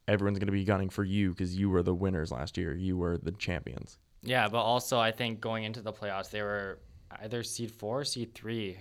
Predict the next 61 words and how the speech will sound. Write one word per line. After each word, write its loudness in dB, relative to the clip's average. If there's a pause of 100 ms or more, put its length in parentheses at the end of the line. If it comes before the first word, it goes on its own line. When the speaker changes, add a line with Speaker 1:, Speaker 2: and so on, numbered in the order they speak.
Speaker 2:
and -6
no -2
one -2
expected -6
them -4
to -12
do -4
it, -2
Speaker 1:
They 10
were 12
Speaker 2:
so 4
Speaker 1:
seed 4
three. 2 (260)
Speaker 2:
Yeah. -4 (920)
Speaker 1:
Yeah, 2
so, 2 (400)
well, 8
now 8
it's 2
kinda 4
like 4 (200)
you -2
see 6
it 8
in 2
sports 4
where 6 (340)
sometimes, 2
like, 4 (180)
teams, 2
they 4
really 8
shouldn't, 4
but 2
you 0
might 0
take 2
an 2
opponent, -2
like, -2
a 0
little 2
less -2
seriously 0
if -2
you -4
think -4
they're, 0
like, -2
not 2
on 2
your 2
level, 4
and 0
then 0
they -2
surprise 4
you 2
and 2
they 2
win. 2